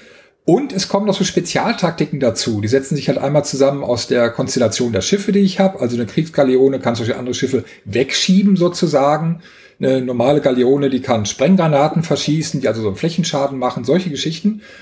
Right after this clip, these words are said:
Und die Kapitäne bringen auch nochmal Vorteile mit. Die können irgendwie Schiffe reparieren im Kampf oder eine Rauchwolke legen und, äh, das Schiff dann quasi für eine Runde da, ähm, in Sicherheit bringen. Es gibt sogar so einen Riesenkraken, der, äh, so ein Schiff dann malträtiert und eine Runde festhält.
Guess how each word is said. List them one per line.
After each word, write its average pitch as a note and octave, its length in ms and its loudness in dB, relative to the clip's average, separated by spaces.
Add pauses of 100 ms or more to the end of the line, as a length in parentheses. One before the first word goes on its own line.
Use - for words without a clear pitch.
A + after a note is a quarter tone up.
(220)
Und B3+ 380 0
die F3+ 80 0
Kapitäne E3+ 560 2
bringen E3+ 200 2
auch D#3+ 100 2
nochmal E3 220 4
Vorteile A#2 480 2
mit. F#2+ 220 -2
Die A2 60 -4
können B2+ 220 -2
irgendwie A#2 180 -4
Schiffe D#3+ 320 0
reparieren C3+ 480 2
im A#2 160 -4
Kampf A#2+ 340 -2
oder A2+ 160 0
eine G#2+ 440 -4
Rauchwolke C3+ 560 0
legen C3+ 460 -2
und, A2 400 -6
äh, A2+ 240 0 (640)
das A2 200 -2
Schiff C3 180 2
dann B2+ 140 0
quasi A#2+ 380 2
für - 100 -4
eine A#2 100 -4
Runde B2 260 -2
da, A2 580 2
ähm, G#2 340 -6
in A#2+ 80 -8
Sicherheit D#3+ 360 2
bringen. D#3+ 340 2
Es G#2+ 120 -6
gibt - 160 -2
sogar B2 160 2
so A#2 80 0
einen A2+ 80 -2
Riesenkraken, D#3 1160 2
der, A2+ 840 2
äh, A#2 40 -10
so A2 100 -4
ein A2 80 -4
Schiff C3+ 200 -2
dann A2+ 160 0
malträtiert D3 760 0
und A#2+ 380 -10
eine - 100 -6
Runde A2+ 260 -2
festhält. D#3 560 0